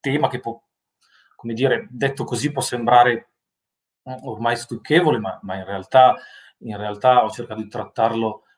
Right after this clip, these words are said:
in maniera un po' più rude e, e, e, e non zuccherosa, ehm, come spero si avrà modo di, insomma, chi lo leggerà avrà modo di,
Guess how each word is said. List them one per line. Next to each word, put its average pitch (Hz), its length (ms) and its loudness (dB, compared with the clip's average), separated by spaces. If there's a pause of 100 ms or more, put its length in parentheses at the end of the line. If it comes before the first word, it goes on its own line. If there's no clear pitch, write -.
(100)
in 113 160 -8
maniera 117 320 -4
un 110 140 -2
po' 117 160 -2
più 113 380 -4
rude 120 760 4
e, 104 340 -4
e, 107 260 -4
e, 107 340 0
e 113 100 2
non 127 220 6
zuccherosa, 117 960 2
ehm, - 1120 -20 (160)
come 113 220 -2
spero 117 480 2
si - 220 0
avrà 113 240 4
modo 107 340 2
di, 101 340 -2 (260)
insomma, - 280 -18
chi - 120 -2
lo 110 80 6
leggerà 107 320 4
avrà 110 140 2
modo 110 240 2
di, 110 220 -2